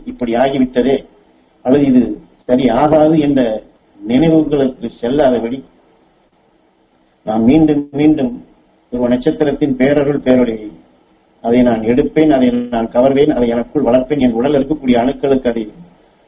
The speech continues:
உரமாக செருகேற்றி அந்த நிலையை பெறுவேன் என்று ஞான குருவிற்கு மாமகர்ஷி ஈஸ்வராய குருதேவர் சொன்னது போன்று, முன்னே வைத்த காலை பின்னே வைக்காதே என்று சொல்வது போன்று, நாம் இந்த அருள் வழியில் முன்னோக்கி தான் செல்ல வேண்டும்.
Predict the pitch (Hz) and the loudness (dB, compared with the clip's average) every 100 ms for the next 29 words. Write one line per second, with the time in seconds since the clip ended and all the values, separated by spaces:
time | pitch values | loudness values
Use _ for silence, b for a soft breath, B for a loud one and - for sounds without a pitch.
0 | - 110 147 156 151 151 - 135 147 143 | -2 2 4 4 2 0 -2 0 2 2
1 | 139 - 139 120 117 127 151 156 131 143 | 0 -4 -4 -2 0 2 2 2 0 2
2 | 160 139 135 127 151 _ _ _ _ _ | 2 2 0 0 -4 _ _ _ _ _
3 | _ _ _ _ _ _ _ _ _ - | _ _ _ _ _ _ _ _ _ -4
4 | 123 131 127 127 127 123 - 120 131 131 | 2 2 2 2 2 0 -4 -2 0 2
5 | 127 123 131 - 131 127 117 123 127 123 | 0 -2 -8 -4 0 2 2 0 0 0
6 | - 127 135 117 113 - - _ _ 113 | -2 -2 -2 -2 -6 -8 -20 _ _ -4
7 | 131 156 143 139 131 127 127 123 - 127 | 0 2 0 0 0 2 2 2 -2 -2
8 | 147 135 127 127 123 117 113 120 127 120 | 0 0 0 0 0 -2 -6 -4 -2 -2
9 | 107 110 104 101 - _ _ _ _ _ | -4 -8 -10 -18 -20 _ _ _ _ _
10 | 64 _ _ _ _ _ _ _ 104 113 | _ _ _ _ _ _ _ _ -6 0
11 | 120 113 110 120 139 131 131 127 110 - | 2 2 2 2 2 4 4 2 0 -10
12 | _ _ _ _ - 120 151 160 156 139 | _ _ _ _ -8 0 2 4 2 -2
13 | 127 151 139 117 131 139 120 120 | -4 -4 -4 -2 0 0 0 -4